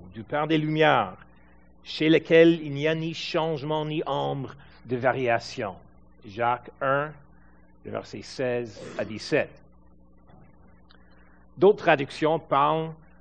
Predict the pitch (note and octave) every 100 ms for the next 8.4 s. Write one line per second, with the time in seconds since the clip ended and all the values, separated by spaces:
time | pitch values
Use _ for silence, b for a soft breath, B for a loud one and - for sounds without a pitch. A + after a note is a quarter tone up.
0 | - - A2 B2+ - B2 A#2+ A2 E3 D3+
1 | B2 A#2 F3 C#3 G#2+ G#2 E3 G3 F#3 -
2 | - C#3 - D3 B2 C3 E3+ - C#3+ -
3 | - D#3 D#3 B2+ D#3+ E3+ E3+ b b b
4 | - C#3+ C3+ - C#3 G2 A2 A2 A#2 C3+
5 | C3+ C#3 D#3 D3+ D3 C#3 D#3 G#3 B2 B2
6 | A#2+ B2+ B2+ D3 B2+ A2+ - C#3+ B2+ G#2
7 | G#2+ A2+ D3+ G3+ b b b b b b
8 | - B2 A#2+ B2